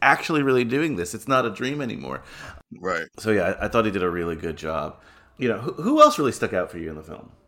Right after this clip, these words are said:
Speaker 1: I got a bunch of names
Speaker 2: Oh,
Speaker 1: on my
Speaker 2: man,
Speaker 1: list.
Speaker 2: so, so many people, man. I love that you asked this, man. And I also,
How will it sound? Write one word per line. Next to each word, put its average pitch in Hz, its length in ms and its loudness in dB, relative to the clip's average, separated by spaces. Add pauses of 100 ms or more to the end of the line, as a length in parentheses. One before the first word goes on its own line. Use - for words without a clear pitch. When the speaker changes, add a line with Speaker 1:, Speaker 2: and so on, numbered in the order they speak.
(120)
Speaker 1:
I 107 80 -6
got 107 120 0
a - 20 -2
bunch 82 200 -12
of 87 60 -10
names 87 200 -8
Speaker 2:
Oh, 82 40 -4
Speaker 1:
on 80 60 -4
my 87 100 -4
Speaker 2:
man, 85 100 -4
Speaker 1:
list. 76 280 -4
Speaker 2:
so, 101 180 -6 (140)
so 107 180 -8
many 92 200 -4
people, 82 280 -8
man. 78 140 -6
I 80 60 -2
love 90 180 -6
that 78 160 -10
you 65 80 -8
asked 78 300 -4
this, - 200 -16
man. 58 300 -16 (600)
And 80 120 -10
I 80 180 -2
also, 92 260 -4